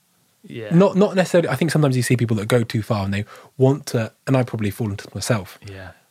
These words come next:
Speaker 2: of, you know, heightened vulnerability. But I'd like people that just,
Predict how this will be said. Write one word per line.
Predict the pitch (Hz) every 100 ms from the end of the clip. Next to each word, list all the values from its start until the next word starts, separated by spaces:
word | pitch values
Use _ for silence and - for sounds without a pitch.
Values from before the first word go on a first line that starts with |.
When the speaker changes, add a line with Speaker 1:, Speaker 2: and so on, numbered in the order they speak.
| _
Speaker 2:
of, | 113 104 104
you | 107
know, |
heightened | - 127 123 127
vulnerability. | 127 123 135 147 196 190 _ _ - - _ _
But | 170 156
I'd | 202
like | 196 156
people | 147
that | 135
just, | 123 135 -